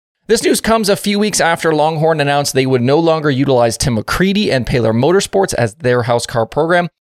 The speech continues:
They will still support McCreadie and Paylor, and that team will run Longhorns out full-time with Lucas next season. Shepard Riggs Racing will now be split, uh, between their shop in Illinois and the Longhorn space in China Grove, North Carolina.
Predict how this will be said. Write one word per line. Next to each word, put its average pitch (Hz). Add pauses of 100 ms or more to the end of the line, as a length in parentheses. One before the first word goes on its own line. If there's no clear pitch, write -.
(160)
They 165
will 226
still 233
support 214
McCreadie 190
and 156
Paylor, 170
and 147
that 147
team 170
will 156
run 175
Longhorns 147
out 120
full-time 120
with 117
Lucas 120
next 117
season. 127 (500)
Shepard 220
Riggs 190
Racing 175
will 156
now 147
be 156
split, -
uh, 135
between 170
their 185
shop 160
in 151
Illinois 143 (100)
and 143
the 151
Longhorn 131
space 127
in 127
China 120
Grove, 113
North 113
Carolina. 113